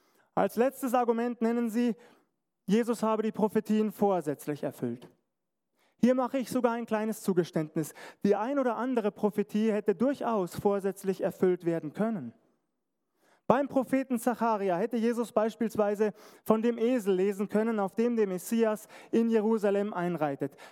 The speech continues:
Das hätte Jesus tatsächlich so einrichten können.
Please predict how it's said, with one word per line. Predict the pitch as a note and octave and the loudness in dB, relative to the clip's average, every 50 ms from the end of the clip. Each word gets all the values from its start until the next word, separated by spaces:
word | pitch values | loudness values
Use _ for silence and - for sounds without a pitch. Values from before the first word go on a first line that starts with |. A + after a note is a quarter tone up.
| _ _ - | _ _ -2
Das | A3 A#3 A3 - | 0 0 -2 -2
hätte | A3+ A3 - G#3 | -2 0 0 0
Jesus | G3 G#3 G#3+ G3 G#3+ F#3 - | 0 0 0 -2 -2 -4 -4
tatsächlich | - G3+ G#3 G3+ - - - G3+ E3+ - F#3+ E3+ D3 D3+ | -4 -4 -4 -4 -4 -4 -4 -4 -2 -2 -2 -2 -2 0
so | D3+ F3 F#3+ G3+ | 0 2 2 2
einrichten | F3+ E3+ F#3+ F#3 D#3+ D3+ - - - D3 B2 | 0 -4 -6 -6 -6 -8 -10 -8 -8 -8 -6
können. | - C3+ B2 A#2+ A#2+ A#2 A2+ | -6 -6 -6 -6 -6 -8 -10